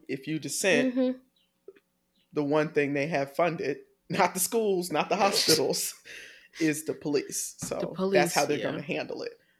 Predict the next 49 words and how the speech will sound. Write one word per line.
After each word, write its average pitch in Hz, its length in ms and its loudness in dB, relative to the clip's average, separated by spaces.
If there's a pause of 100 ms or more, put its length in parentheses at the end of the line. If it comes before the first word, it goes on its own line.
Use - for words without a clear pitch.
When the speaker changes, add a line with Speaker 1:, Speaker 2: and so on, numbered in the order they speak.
(160)
Speaker 1:
You 135 120 -4
know, 131 320 -4
when 151 160 -2
really 180 300 4
all 156 220 6
they 156 180 4
Speaker 2:
Mm. 139 40 -6
Speaker 1:
needed, 180 380 0 (520)
all 160 180 12
they 165 160 6
needed 185 460 4 (560)
Speaker 2:
<laughs> - 600 -4
Speaker 1:
was 156 300 6
a 156 80 2
caseworker 156 840 4
to - 100 -6
put 190 240 0
the 165 80 2
damn 151 400 8
money 147 460 2
in 151 160 2
the 156 140 2
account - 400 -4 (280)
and 147 300 -2
Speaker 2:
In 226 140 10
the 220 80 12
right 220 160 10
Speaker 1:
somebody 202 220 6
Speaker 2:
account, 220 180 6
Speaker 1:
to 214 80 0
Speaker 2:
yeah. 226 260 8
Speaker 1:
provide 156 520 8
him 156 220 0
the 151 80 -2
mental 139 320 0
health 143 220 -2
services 131 540 -6
he 123 120 -18
needed. 202 360 2
Speaker 2:
Mm-hmm. 254 800 2
Speaker 1:
That's 208 200 6
Speaker 2:
Mm-hmm. 247 100 4
Speaker 1:
it. - 180 2 (200)
Didn't 165 260 2
need 208 180 4
Speaker 2:
That's 214 160 -2
Speaker 1:
the 294 60 2
Speaker 2:
it. - 40 2
Speaker 1:
swat. 220 280 8